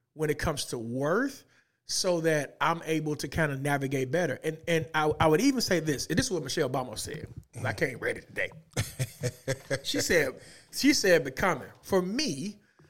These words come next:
Speaker 1: becoming isn't about arriving somewhere or achieving a certain aim. I see it instead of a forward motion as a means of evolving,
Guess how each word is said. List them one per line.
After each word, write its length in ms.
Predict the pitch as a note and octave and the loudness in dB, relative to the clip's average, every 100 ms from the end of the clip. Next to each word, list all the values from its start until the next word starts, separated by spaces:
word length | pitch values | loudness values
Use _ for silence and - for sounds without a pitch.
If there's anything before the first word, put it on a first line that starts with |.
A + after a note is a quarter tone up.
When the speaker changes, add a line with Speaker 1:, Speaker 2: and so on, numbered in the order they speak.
| _ | _
Speaker 1:
becoming 560 | E3+ E3 - B3+ C#4 C4 | -4 2 4 4 2 -2
isn't 240 | A#3+ A3+ | 0 0
about 520 | F#3+ E3+ E3+ D3+ - - _ - | 2 4 4 4 0 -10 _ -2
arriving 840 | D#3 C#3 C3+ E3 G3+ G3+ F3+ C#3 A#2+ | 0 2 4 4 4 2 0 -4 -8
somewhere 420 | G2+ E2+ - - _ _ _ _ _ _ _ _ _ | -8 -10 -16 -16 _ _ _ _ _ _ _ _ _
or 200 | E3 F3 | 6 6
achieving 560 | C#3+ - G3+ G3+ F3 D#3+ | 6 0 0 2 2 2
a 60 | C3 | 0
certain 380 | F3+ D#3 C#3 | 0 -2 0
aim. 380 | D#3+ C3+ - - - _ _ _ - | 0 0 -6 -18 -20 _ _ _ 0
I 120 | D3+ | 0
see 340 | G3 - G3 F3+ | 2 -2 2 2
it 80 | D#3+ | 2
instead 320 | D#3 D#3+ D3 | -2 -2 -2
of 100 | B2+ | -4
a 80 | B2 | -8
forward 440 | - E3+ F3+ C#3+ | -4 0 0 0
motion 340 | D3 E3 D#3+ B2+ | 0 -2 -2 -6
as 120 | B2 | -8
a 60 | |
means 460 | B2 C3+ D#3+ F3+ E3 | -8 -6 -4 -4 -6
of 180 | E3+ E3 | -4 -2
evolving, 560 | E3+ C#3 G2+ G2 - | 0 0 0 -4 -10